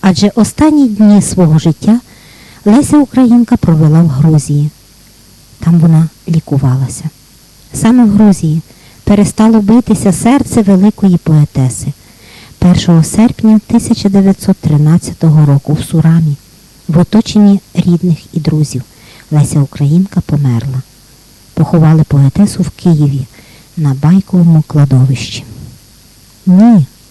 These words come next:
я жива, я буду вічно жити. Я в серці маю те, що не вмирає. Нехай же буде вічною і наша пам'ять про неї. Велику дочку великого народу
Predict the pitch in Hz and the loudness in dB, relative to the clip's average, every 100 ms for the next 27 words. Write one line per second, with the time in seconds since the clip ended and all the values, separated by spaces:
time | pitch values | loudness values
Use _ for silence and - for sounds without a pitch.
0 | - - 202 175 214 233 240 214 240 190 | -20 -10 -4 0 2 2 0 2 2 0
1 | 147 - - - - 202 226 233 277 277 | -2 -12 -20 -20 -2 2 2 2 2 2
2 | 254 208 320 - - 170 160 135 139 190 | 2 2 0 0 0 2 2 0 2 2
3 | 208 - 151 - - - - 214 220 - | 2 -2 -6 -6 -20 -14 0 2 2 -2
4 | - 330 349 - - 277 311 330 302 - | -4 0 0 0 0 0 4 4 2 0
5 | - - 339 370 - - - 311 302 294 | -6 -2 2 2 -2 -6 0 2 4 4
6 | 285 269 208 156 147 147 - - - _ | 4 4 4 2 0 -4 -8 -20 -20 _
7 | - - _ - - 214 262 330 294 254 | -20 -20 _ -16 0 0 2 2 2 0
8 | 247 240 226 214 - 190 185 196 185 - | 2 2 2 0 0 2 2 2 2 2
9 | 180 - 220 240 214 156 135 - - 160 | -4 -2 0 2 2 0 -2 -6 -4 -2
10 | 156 143 131 131 - - - - - - | 0 0 -2 -6 -12 -16 -20 -20 -20 -18
11 | - 180 185 180 302 - 220 214 - - | -4 0 2 2 0 0 -2 -2 -4 0
12 | 185 180 - - 214 160 156 208 - 226 | 0 0 -8 -12 -2 0 2 2 2 2
13 | 220 214 202 190 180 170 | 2 2 2 2 2 -2